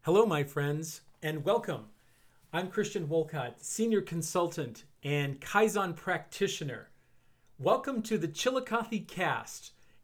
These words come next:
an exclusive production for the folks of Kenworth, Chillicothe. This podcast is focused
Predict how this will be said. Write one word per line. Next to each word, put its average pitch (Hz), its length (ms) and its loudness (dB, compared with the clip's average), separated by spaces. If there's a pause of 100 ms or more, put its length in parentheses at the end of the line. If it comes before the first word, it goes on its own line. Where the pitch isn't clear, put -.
an 156 80 -4
exclusive 202 760 -4
production 170 500 0
for 151 340 0
the 147 120 -6
folks 185 400 -4
of 127 300 -6
Kenworth, 220 640 0 (180)
Chillicothe. 147 720 2 (1700)
This 247 300 -4
podcast 147 840 -2 (420)
is 170 640 -2
focused - 560 -2